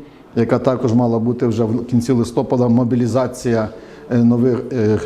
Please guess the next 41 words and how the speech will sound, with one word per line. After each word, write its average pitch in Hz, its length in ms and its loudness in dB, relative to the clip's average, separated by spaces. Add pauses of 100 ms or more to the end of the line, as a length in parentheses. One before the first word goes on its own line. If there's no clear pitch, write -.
(140)
вояків 123 640 0 (200)
в 117 100 2
українську 131 480 2
новітню 123 400 2
армію. 98 520 -2 (400)
Ну 139 220 4
і 147 320 2
зрештою, 131 760 2 (380)
багато 123 380 2
міфів 131 380 0
про 117 120 -2
те, 123 200 0
що 117 160 -6
це - 180 -4
була 110 240 0
монархія, 123 580 0
це 120 140 -4
була 120 160 2
диктатура. 151 760 -2 (440)
Але 123 160 2
знову 139 300 0
ж - 140 -8
таки, 127 240 -2
навесні 127 420 2
дев'ятнадцятого 123 640 -2
року 151 260 -2
був 120 160 0
розроблений 120 540 0
вже 110 140 0
закон 120 340 -2
і - 20 2
мали 127 240 2
бути 123 220 -2
проведені 127 520 0
вибори 113 500 0
до 110 340 -2
Сойму, 110 580 0
тобто 107 280 -4
до 110 120 0
українського 123 500 0
парламенту. 101 720 -2